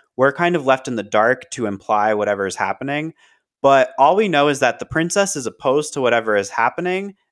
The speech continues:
and because of this, she is taken hostage, whereas the prime minister is in full support,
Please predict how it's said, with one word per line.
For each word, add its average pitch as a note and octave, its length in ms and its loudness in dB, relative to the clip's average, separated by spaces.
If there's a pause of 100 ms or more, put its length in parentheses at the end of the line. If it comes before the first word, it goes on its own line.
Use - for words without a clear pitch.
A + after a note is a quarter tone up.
and A#2+ 120 -4
because D#3+ 360 -4
of C3+ 140 -6
this, A2+ 180 0
she E3+ 260 -4
is D#3+ 100 0
taken B2 320 -4
hostage, G#2+ 800 -4 (320)
whereas B2+ 340 4
the - 80 -10
prime F#3+ 320 -2
minister E3+ 400 0
is B2 120 -2
in A2+ 120 -4
full A2+ 240 0
support, A2+ 600 0